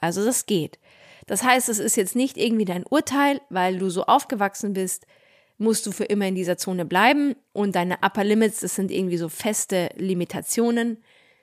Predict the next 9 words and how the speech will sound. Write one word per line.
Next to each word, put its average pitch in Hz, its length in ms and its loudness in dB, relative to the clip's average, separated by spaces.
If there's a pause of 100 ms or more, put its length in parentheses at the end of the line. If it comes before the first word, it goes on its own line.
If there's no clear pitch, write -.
(320)
Nein, 220 260 4
das 240 120 2
verändert 180 380 -4
sich 180 160 -10
im - 60 -6
Laufe - 260 -8
der - 160 -12
Zeit. - 360 -12 (880)
Aber 247 440 8